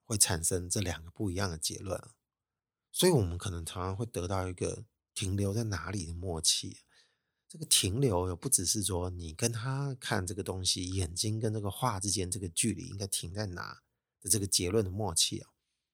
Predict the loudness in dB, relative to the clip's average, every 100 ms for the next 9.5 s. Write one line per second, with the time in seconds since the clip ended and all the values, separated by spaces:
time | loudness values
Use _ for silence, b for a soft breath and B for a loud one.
0 | _ _ 4 4 4 0 -2 -2 -2 -2
1 | -2 0 0 0 0 2 2 6 4 4
2 | -6 _ _ _ _ 2 8 8 8 6
3 | 4 4 4 2 0 -2 -4 -2 -2 -2
4 | -4 -4 -2 -2 -6 -8 -4 4 4 4
5 | -6 -8 -12 -18 -20 _ _ _ _ _
6 | _ 4 8 8 6 2 -2 -2 -2 0
7 | -2 -2 -4 -6 -8 -10 -8 -8 -12 _
8 | _ _ 0 2 2 0 -2 -8 -6 -2
9 | 0 2 0 -2 -12